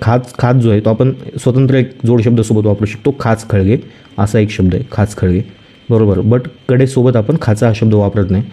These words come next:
कडे कपाऱ्या हा शब्द आपण वापरतो, तेव्हा option B आपल्या या ठिकाणी बरोबर उत्तर आहे.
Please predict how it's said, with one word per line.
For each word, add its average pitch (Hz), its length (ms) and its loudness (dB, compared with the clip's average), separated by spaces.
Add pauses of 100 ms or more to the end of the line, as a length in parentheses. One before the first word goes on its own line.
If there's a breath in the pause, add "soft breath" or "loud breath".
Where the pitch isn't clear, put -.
(360 loud breath)
कडे 120 220 2
कपाऱ्या 113 480 0 (200)
हा 110 120 0
शब्द 104 260 2
आपण 98 160 0
वापरतो, 101 360 0
तेव्हा 110 220 0
option 113 440 0
B 139 160 2 (320)
आपल्या 107 220 2
या 107 120 4
ठिकाणी 98 280 0
बरोबर 107 340 2
उत्तर 92 300 -2
आहे. - 320 -6